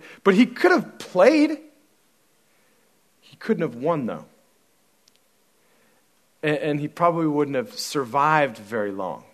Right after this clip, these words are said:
In the same way, as the called out people of God, with the enemy trying to tackle us,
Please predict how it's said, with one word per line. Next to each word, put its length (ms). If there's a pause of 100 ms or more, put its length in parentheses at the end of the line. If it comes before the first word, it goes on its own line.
(1500)
In 100
the 60
same 420
way, 400 (960)
as 160
the 80
called 420
out 220
people 320
of 140
God, 420 (1300)
with 180
the 220
enemy 460
trying 340
to 80
tackle 500
us, 600